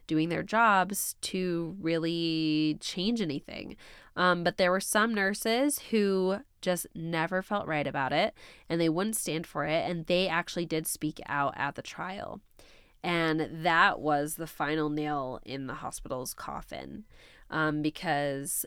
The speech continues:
the hospital was officially closed in nineteen eighty-seven.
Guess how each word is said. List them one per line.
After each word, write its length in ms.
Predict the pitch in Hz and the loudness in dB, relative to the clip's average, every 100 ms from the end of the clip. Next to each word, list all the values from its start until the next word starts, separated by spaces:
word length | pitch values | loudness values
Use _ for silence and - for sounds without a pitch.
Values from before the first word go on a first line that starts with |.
| - | -6
the 160 | 175 | -6
hospital 680 | 156 165 170 - 147 147 147 | -2 0 0 -2 -2 0 0
was 180 | 147 156 | -2 -4
officially 420 | 165 165 - 156 | -6 -8 -6 -6
closed 760 | 147 - 165 156 127 131 180 - | -6 -6 -2 0 -2 -4 -8 -10
in 220 | 135 156 | -8 -6
nineteen 520 | 196 202 - - 139 123 | -6 -10 -12 -10 -10 -10
eighty-seven. 680 | 131 139 - - - - | -10 -8 -8 -8 -10 -12